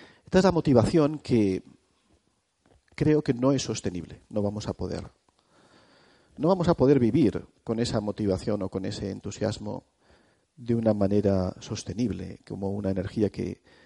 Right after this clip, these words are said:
que está ahí en nuestra vida presente. Ahora, mi experiencia es que cuando,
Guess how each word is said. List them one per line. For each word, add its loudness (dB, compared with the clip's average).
que -4
está -2
ahí 2
en 0
nuestra -4
vida -4
presente. -8
Ahora, 2
mi 0
experiencia 0
es -4
que -2
cuando, 0